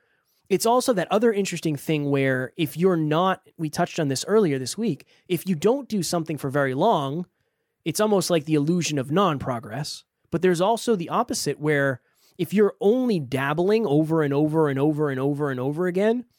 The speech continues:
and all I mean by dabbling is you're just kinda dipping your toe, you're, you might feel like you're making progress because you're doing a bunch of things, but in reality, there's not a lot happening when it comes to real life. So that's what I wanted to, to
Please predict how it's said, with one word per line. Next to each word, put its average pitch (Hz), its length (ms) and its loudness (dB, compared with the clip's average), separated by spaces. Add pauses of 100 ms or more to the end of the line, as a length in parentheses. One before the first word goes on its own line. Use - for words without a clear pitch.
(140)
and 147 140 0
all 160 100 4
I 156 60 2
mean 151 140 0
by 135 100 2
dabbling 139 480 -4
is 123 240 -6
you're 147 80 -8
just 151 140 -4
kinda 147 160 0
dipping 135 260 -2
your 123 100 -8
toe, 175 400 -2 (640)
you're, 185 600 4
you 180 140 4
might 196 280 0
feel 254 340 0
like 185 220 2
you're 160 80 0
making 151 280 -2
progress 135 500 -2
because 139 260 -6
you're 135 100 -4
doing 165 340 4
a 147 40 2
bunch 143 220 -2
of 117 100 -10
things, 233 540 -2 (420)
but 170 140 2
in 190 120 2
reality, 160 540 2
there's 139 180 -2
not 170 180 2
a 151 40 2
lot 147 240 0
happening 131 540 -6 (1000)
when 165 120 2
it 156 80 -4
comes 160 260 -2
to 151 100 -2
real 143 280 4
life. - 480 -10 (220)
So 170 140 0
that's 214 200 2
what 254 100 0
I 220 40 4
wanted 196 220 2
to, 151 400 -2
to 139 140 -2